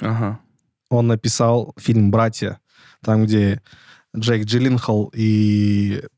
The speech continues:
Speaker 2: Питер Паркер играют, Тоби Магуайр.
Speaker 1: А, не
Speaker 2: Видел?
Speaker 1: смотрел, нет, не смотрел этот фильм.
Speaker 2: Я очень хочу этот фильм посмотреть, но никак не могу, короче. Там,
Speaker 1: <laughs>
Speaker 2: типа, п-, цимис такой, что, а, один брат у-,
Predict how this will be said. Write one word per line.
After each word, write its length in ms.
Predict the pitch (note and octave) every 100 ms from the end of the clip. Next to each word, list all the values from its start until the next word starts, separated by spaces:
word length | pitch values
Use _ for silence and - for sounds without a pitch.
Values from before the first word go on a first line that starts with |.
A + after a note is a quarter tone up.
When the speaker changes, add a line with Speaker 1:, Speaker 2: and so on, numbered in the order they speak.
| -
Speaker 2:
Питер 360 | A#2 A2+ G#2 -
Паркер 360 | - A2+ - G#2+
играют, 480 | G#2+ G#2 G2+ G#2+ - -
Тоби 200 | A#2 G#2+
Магуайр. 500 | A2 A2 G#2+ G#2 - _ _ _ _ _ _ _ _ _ -
Speaker 1:
А, 460 | G#2+ G2+ G2+ F#2+ G#2 -
не 220 | B2 G#2+
Speaker 2:
Видел? 80 | A2+
Speaker 1:
смотрел, 380 | - A2+ A2+ A#2
нет, 200 | G#2 G2
не 80 | -
смотрел 340 | - G2 G2+
этот 120 | -
фильм. 360 | - B2 A#2+ A#2 _ _ - _ _ _ _ -
Speaker 2:
Я 140 | B2+
очень 320 | C#3 C#3+ -
хочу 260 | B2+ B2+ C3+
этот 200 | B2+ A2+
фильм 180 | - A#2+
посмотреть, 480 | A2+ A#2+ A#2 B2+ B2
но 80 | A2+
никак 300 | A2 A2+ A#2+
не 60 |
могу, 260 | A2+ A2 A2+
короче. 480 | A2 A#2 A2+ - A2 - _ _ _ _ _ -
Там, 240 | B2+ B2
Speaker 1:
<laughs> 0 |
Speaker 2:
типа, 300 | A#2+ C3+ B2+
п-, 300 | A2+ - -
цимис 340 | C3+ D3+ D3 -
такой, 300 | A#2+ C3+ D3
что, 380 | - A#2 G#2+ G2 - - _ - - _
а, 280 | - A2 G#2+
один 360 | - B2 B2+ B2
брат 440 | B2 B2 A#2 - -
у-, 420 | - - - -